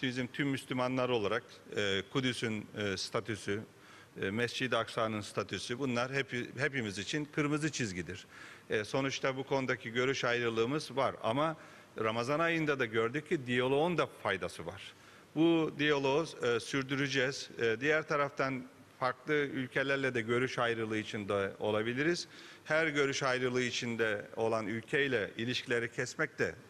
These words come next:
e, doğru bir yaklaşım, e, değil. Bu anlayış herkeste var, karşılıklı,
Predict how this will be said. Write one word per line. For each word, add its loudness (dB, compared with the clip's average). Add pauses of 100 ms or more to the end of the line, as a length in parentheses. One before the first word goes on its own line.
e, -2
doğru 2
bir -2
yaklaşım, -2 (460)
e, 2
değil. 0 (220)
Bu 2
anlayış 0
herkeste 0
var, -2
karşılıklı, -2